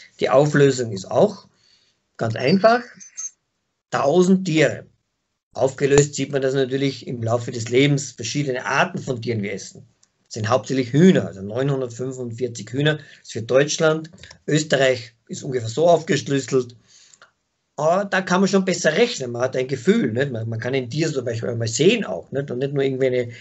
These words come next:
in Plastik eingeschweißte Puten-, äh, Brustfilet, damit ja nicht irgendwie was Rotes, was Blutiges ist oder irgendeine Flachse oder ein, ein, ein Fett oben ist. Also man sieht schon da, da,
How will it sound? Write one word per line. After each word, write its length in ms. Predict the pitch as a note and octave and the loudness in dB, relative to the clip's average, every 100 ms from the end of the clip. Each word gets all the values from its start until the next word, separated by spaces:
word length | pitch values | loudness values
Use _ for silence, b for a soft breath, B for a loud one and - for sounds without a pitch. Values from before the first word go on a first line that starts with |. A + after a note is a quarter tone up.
| B | B
in 120 | A#2 | -6
Plastik 480 | A2+ C3 D3 C#3+ - | -2 -2 -2 -4 -2
eingeschweißte 1080 | B2 C3 C3+ B2+ A#2+ B2 A#2+ C3+ C3 C3 A#2 B B - | 2 2 2 0 4 4 4 4 6 6 2 B B -8
Puten-, 680 | D#3 E3 E3 D3+ D3 C#3+ D3 B B B | -6 -2 2 4 6 4 -2 B B B
äh, 1300 | C#3 B2+ B2+ B2+ B2+ C3 - E2 F2 E2+ - - A#2+ | 4 8 8 8 8 4 0 -6 -8 -10 -10 -12 -8
Brustfilet, 760 | C#3 F3+ F#3+ - C#3+ B2 G2 F#2+ | 0 2 2 2 4 4 2 -6
damit 280 | - A#2+ A#2+ | -4 -2 0
ja 160 | A#2+ B2+ | 0 0
nicht 260 | C3 A#2 C3 | 0 -4 -8
irgendwie 280 | B2+ B2 | -2 -2
was 180 | A#2 A2+ | 0 0
Rotes, 380 | A#2+ D3+ D3 A#2 | 0 0 0 -2
was 160 | B2 A2+ | -2 0
Blutiges 720 | C3 D3+ D#3 C3+ C3+ C3 B2+ | 0 0 -4 2 4 4 2
ist 160 | C3 | -2
oder 120 | A#2 | 0
irgendeine 360 | B2 B2 A#2 A#2 | 0 -2 -2 -2
Flachse 560 | A2+ B2 - - C3 A#2 | -4 -6 -4 2 4 4
oder 140 | A#2 | 2
ein, 240 | A#2 A2+ A2+ B B B B | 0 -4 -8 B B B B
ein, 220 | G#2 G#2+ | -6 -4
ein 100 | B2+ | -4
Fett 320 | A#2 E3 - - | 0 0 0 0
oben 300 | D3 D3 C#3+ | 4 6 4
ist. 140 | C#3+ | 4
Also 160 | A#2 B2 | 2 2
man 100 | A#2 | 0
sieht 220 | D3 D3 | -2 -2
schon 140 | C3 | -2
da, 240 | A#2+ C3 D3 | 2 2 4
da, 220 | B2 | 2